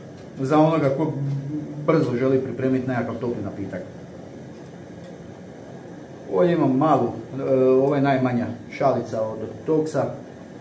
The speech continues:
Evo, dovoljno za nekakvu kavicu. Sad koju kavu odabrat? Ovo su zapravo,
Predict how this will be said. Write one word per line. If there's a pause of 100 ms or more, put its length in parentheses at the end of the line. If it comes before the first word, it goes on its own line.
(140)
Evo,
dovoljno
za
nekakvu
kavicu.
Sad
koju
kavu
odabrat? (1000)
Ovo
su
zapravo,